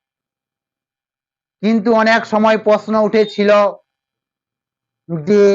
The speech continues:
বিহারে বিজেপি বেশি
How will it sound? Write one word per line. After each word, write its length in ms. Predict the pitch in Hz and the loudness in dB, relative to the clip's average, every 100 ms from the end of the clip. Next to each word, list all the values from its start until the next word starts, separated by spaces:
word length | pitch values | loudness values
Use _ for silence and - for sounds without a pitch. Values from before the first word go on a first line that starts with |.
| 196 - _ _ _ _ _ _ _ _ 143 139 _ 147 | -2 -12 _ _ _ _ _ _ _ _ -18 -18 _ -10
বিহারে 480 | 175 196 196 196 190 | -4 0 0 0 -2
বিজেপি 500 | 190 180 202 202 202 196 190 156 _ _ _ _ _ _ _ _ _ _ _ _ _ _ _ _ _ _ _ _ _ _ _ _ _ _ | -4 -2 -2 -2 -2 0 -2 -8 _ _ _ _ _ _ _ _ _ _ _ _ _ _ _ _ _ _ _ _ _ _ _ _ _ _
বেশি 380 | 131 180 190 208 | -12 -8 -6 -6